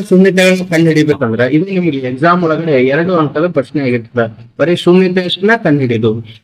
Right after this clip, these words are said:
So ಇನ್ನೇನ್ ಮಾಡ್ಬೇಕು ಅಂತಂದ್ರೆ ಶೂನ್ಯತೆಗಳ ಹಾಗೂ ಸಹಗುಣಕಗಳ ಸಂಬಂಧವನ್ನ ತಾಳೆ ನೋಡ್ಬೇಕು. So ಅದನ್ನ ಯಾವ ರೀತಿ ಮಾಡ್ತಂದ್ರ already ನಿಮ್ಗ ಶೂನ್ಯತೆಗಳು ಹಾಗೂ ಸಹಗುಣಕಗಳ ನಡುವಿನ ಸಂಬಂಧದ ಸೂತ್ರ ಗೊತ್ತಿದೆ. ಅದನ್ನ ನಾವು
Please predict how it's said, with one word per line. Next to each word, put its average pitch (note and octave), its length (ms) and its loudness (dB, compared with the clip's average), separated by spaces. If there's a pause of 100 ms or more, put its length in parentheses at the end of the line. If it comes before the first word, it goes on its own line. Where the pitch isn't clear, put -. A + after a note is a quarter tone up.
(120)
So - 120 -4
ಇನ್ನೇನ್ A3+ 320 4
ಮಾಡ್ಬೇಕು G#3 440 0
ಅಂತಂದ್ರೆ G#3 420 2
ಶೂನ್ಯತೆಗಳ F#3+ 520 4 (140)
ಹಾಗೂ G3 180 0 (400)
ಸಹಗುಣಕಗಳ F#3+ 680 0 (120)
ಸಂಬಂಧವನ್ನ F3 580 2 (400)
ತಾಳೆ F#3+ 260 -2
ನೋಡ್ಬೇಕು. A#2+ 320 0 (120)
So - 100 -4
ಅದನ್ನ G#3 180 2 (120)
ಯಾವ F#3 180 2
ರೀತಿ F#3 260 -4
ಮಾಡ್ತಂದ್ರ A#2+ 400 -2 (520)
already G3 360 2
ನಿಮ್ಗ C3 200 0 (320)
ಶೂನ್ಯತೆಗಳು F#3 580 0
ಹಾಗೂ E3+ 160 -6 (100)
ಸಹಗುಣಕಗಳ E3+ 640 0
ನಡುವಿನ E3+ 380 -8
ಸಂಬಂಧದ E3 400 -4 (100)
ಸೂತ್ರ D3+ 320 0
ಗೊತ್ತಿದೆ. B2+ 380 2 (340)
ಅದನ್ನ G3+ 380 2
ನಾವು B2+ 180 -2